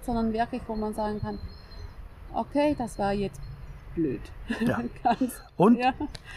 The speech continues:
Speaker 2: diese Situation verbunden mit meinem so Allgemeinzustand hat dazu geführt, dass ich jetzt wirklich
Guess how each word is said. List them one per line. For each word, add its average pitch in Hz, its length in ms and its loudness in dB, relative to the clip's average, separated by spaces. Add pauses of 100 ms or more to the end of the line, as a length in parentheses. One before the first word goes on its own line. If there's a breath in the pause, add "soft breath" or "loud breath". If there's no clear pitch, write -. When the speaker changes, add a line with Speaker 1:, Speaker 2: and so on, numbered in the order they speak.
(160 loud breath)
Speaker 2:
diese 208 280 4
Situation 202 840 6
verbunden 180 640 6
mit 170 160 6
meinem 151 580 6 (180)
so - 200 -2
Allgemeinzustand 175 1300 4
hat 151 140 0
dazu 165 280 4
geführt, 156 440 4
dass - 180 2
ich 123 160 0
jetzt - 280 0 (420 loud breath)
wirklich 147 420 2